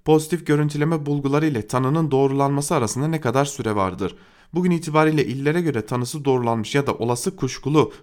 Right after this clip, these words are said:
covid on dokuz hasta yatırılan hastane sayısı kaçtır? Tanısı doğrulanmış olgularda bugüne kadar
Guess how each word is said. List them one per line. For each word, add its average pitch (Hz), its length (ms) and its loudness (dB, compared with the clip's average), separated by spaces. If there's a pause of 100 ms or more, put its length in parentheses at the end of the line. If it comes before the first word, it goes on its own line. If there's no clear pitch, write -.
covid 156 240 0
on 170 160 2
dokuz 131 240 -6
hasta 123 260 -2
yatırılan 107 400 -2
hastane 127 480 0
sayısı 143 520 -2 (180)
kaçtır? 107 440 -4 (440)
Tanısı 135 360 -2
doğrulanmış 147 500 2
olgularda 135 640 0
bugüne 208 260 0
kadar 95 300 -2